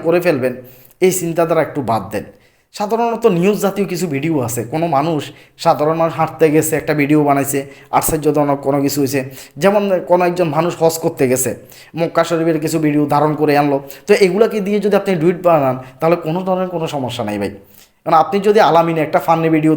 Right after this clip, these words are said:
তৈরি করছে, একটা আলামিনের একটা ফানি ভিডিও আছে, অনেক দারুণ ভিডিও, আপনি সেটাকে দিয়ে ডুয়েট করতেছেন, তাহলে কি স্ট্রাইক কি আপনার আসবে না ভাই? আলামিন কি আপনাকে স্ট্রাইক দিবে না? হান্ড্রেড পার্সেন্ট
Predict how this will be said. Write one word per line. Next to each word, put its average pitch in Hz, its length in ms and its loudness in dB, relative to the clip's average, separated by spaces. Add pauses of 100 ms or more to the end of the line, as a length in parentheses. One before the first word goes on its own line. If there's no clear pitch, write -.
তৈরি 151 240 2
করছে, 135 220 -4 (880)
একটা - 260 -4
আলামিনের 202 400 0
একটা 220 200 2
ফানি 185 240 4
ভিডিও 208 200 0 (100)
আছে, 165 200 -2
অনেক 180 120 -4 (120)
দারুণ 190 260 2
ভিডিও, 156 200 4
আপনি 185 120 -4 (100)
সেটাকে 175 360 2
দিয়ে 196 120 6 (160)
ডুয়েট 196 260 4
করতেছেন, 151 420 -2 (320)
তাহলে 156 240 2
কি 175 60 0 (120)
স্ট্রাইক 151 240 -4
কি 180 120 -4
আপনার 160 220 0
আসবে 147 220 -6
না 170 80 -2
ভাই? 165 100 -6 (600)
আলামিন 170 340 2
কি 190 120 0
আপনাকে 160 220 -4 (140)
স্ট্রাইক 175 260 0
দিবে 180 220 2
না? 151 60 -6 (500)
হান্ড্রেড 175 300 -2
পার্সেন্ট 180 300 0